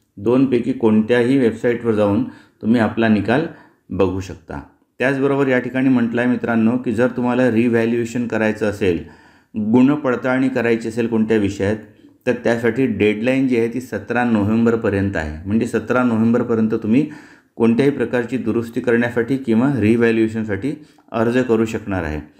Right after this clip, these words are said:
एका विषयात रिव्हॅल्युएशन करायचं असेल तर पन्नास रुपये याप्रमाणे तुम्हाला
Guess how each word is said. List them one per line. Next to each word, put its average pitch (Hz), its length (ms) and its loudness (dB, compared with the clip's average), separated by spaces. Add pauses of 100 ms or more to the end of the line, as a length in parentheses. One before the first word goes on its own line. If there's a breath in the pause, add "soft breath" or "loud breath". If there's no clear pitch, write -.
(300 soft breath)
एका 110 240 0
विषयात 131 480 0
रिव्हॅल्युएशन 120 600 0
करायचं 110 360 0
असेल 110 280 -4
तर 131 60 0
पन्नास 123 580 0
रुपये 87 280 -6 (420 soft breath)
याप्रमाणे 117 600 0
तुम्हाला 113 420 0